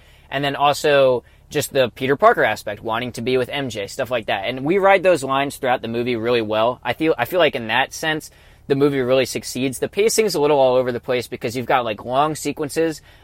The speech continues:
of just, like, comedic bits that are only slowly advancing the plot that could be accomplished in, like, thirty seconds. Like, there's, there is a bit that could get cut out of this movie, and I'll talk about one of those scenes a little bit later on. But the pacing's kind of,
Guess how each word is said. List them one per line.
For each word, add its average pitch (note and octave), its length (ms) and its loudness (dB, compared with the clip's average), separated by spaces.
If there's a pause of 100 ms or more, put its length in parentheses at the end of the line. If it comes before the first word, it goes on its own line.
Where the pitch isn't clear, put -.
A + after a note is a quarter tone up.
(120)
of A#2 180 0
just, B2 320 -4
like, C3 300 0 (320)
comedic C#3 420 -2
bits C3 280 -2
that B2+ 140 -2
are A2+ 120 -4
only C3 240 -4
slowly B2+ 600 -2
advancing A#2 440 -6
the A#2 80 -6
plot A2+ 360 -4
that A#2 120 -8
could A#2+ 140 -10
be A#2+ 80 -4
accomplished A#2 480 -6
in, B2+ 60 -10
like, G#2+ 180 -8
thirty A#2+ 240 -4
seconds. B2+ 480 -8
Like, A2 100 -8
there's, A#2+ 200 -6 (200)
there G#3 140 6
is A#3 100 8
a G#3 80 4
bit E3+ 260 4
that D3 120 2
could C#3 140 -4
get A#2+ 180 -2 (280)
cut C#3+ 160 4
out B2+ 180 6
of G#2+ 40 -4
this G#2 200 -8
movie, G#2+ 200 -8
and A#2 80 -6
I'll D3 160 -2
talk D#3+ 200 -4
about C3+ 220 2
one B2 120 -6
of A2+ 80 -4
those A2+ 160 -4
scenes G#2+ 320 -14 (200)
a - 60 -8
little A#2+ 140 -2
bit G#2+ 100 -4
later G#2+ 300 -4
on. G#2 220 -6
But A#2+ 200 -2 (200)
the D3+ 100 -4
pacing's G3+ 460 2
kind F3+ 200 0
of, A#2 200 0